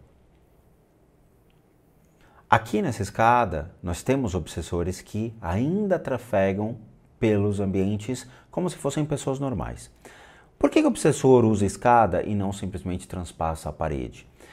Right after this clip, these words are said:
Isso é um estado da consciência que ele possui.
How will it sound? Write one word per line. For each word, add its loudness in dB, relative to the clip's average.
Isso 4
é 0
um 0
estado 0
da -4
consciência -4
que -8
ele -6
possui. -10